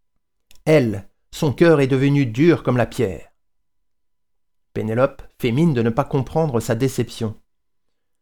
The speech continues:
Je ne te prends pas de haut, je n'ai pas oublié l'homme qui était le mien il y a vingt ans.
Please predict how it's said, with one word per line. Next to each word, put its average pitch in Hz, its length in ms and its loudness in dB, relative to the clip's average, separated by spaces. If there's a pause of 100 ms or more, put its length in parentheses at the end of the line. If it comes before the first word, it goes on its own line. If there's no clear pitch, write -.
(380)
Je 110 160 -2
ne 160 100 4
te 160 140 2
prends 165 200 0
pas 165 160 2
de 147 140 2
haut, 147 400 4 (340)
je - 120 -6
n'ai 131 100 0
pas 147 260 2
oublié 143 320 2
l'homme 135 320 2
qui - 140 -6
était 123 220 0
le 123 100 2
mien 135 380 0
il 123 140 -2
y 123 100 4
a 123 60 4
vingt 117 300 -2
ans. 95 220 -6